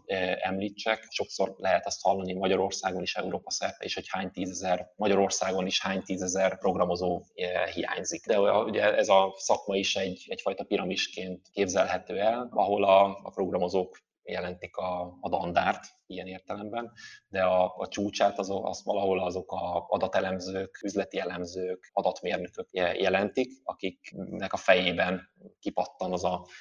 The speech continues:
megoldás, amit aztán utána a programozók sokasága megvalósít. Arányaiban ezeken a, e-, ezekben a szakmákban még nagyobb a hiány.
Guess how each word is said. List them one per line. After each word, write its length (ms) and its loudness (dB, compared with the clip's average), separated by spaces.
megoldás, 1000 6
amit 480 -4
aztán 360 -8
utána 360 0
a 40 -4
programozók 560 -4
sokasága 720 -4
megvalósít. 800 0
Arányaiban 960 6
ezeken 360 -4
a, 320 -6
e-, 160 -4
ezekben 340 -2
a 60 -4
szakmákban 640 -4
még 240 2
nagyobb 280 -4
a 60 -4
hiány. 420 -6